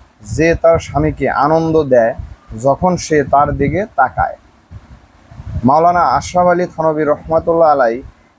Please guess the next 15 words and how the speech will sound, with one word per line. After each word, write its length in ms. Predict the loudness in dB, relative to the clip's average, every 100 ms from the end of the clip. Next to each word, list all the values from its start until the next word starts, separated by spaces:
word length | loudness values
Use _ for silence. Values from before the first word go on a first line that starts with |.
| 0
তার 220 | 2 2
কোরআন 480 | 0 -2 2 0 0
হাদিসের 420 | -4 -4 0 2
আলোকে 520 | 2 0 -2 -6 -8 -2
পারিবারিক 560 | 0 2 2 2 0 -2
জীবন 320 | 0 0 2
বইতে 440 | 0 -2 -4 -10 -10 _ -20 -2
এক 180 | 0 0
মহিয়সী 680 | -2 0 2 2 2 -2 -6 -6 _ _ _ -2
রমণীর 480 | 0 2 2 0 2
ঘটনা 380 | 0 2 0
বর্ণনা 440 | 2 2 0 -2 -4
করেছেন। 460 | -2 -4 -4 -10 -12 _ _ _ _
তিনি 200 | 0 2
লিখেছেন, 640 | 4 2 2 2 0 0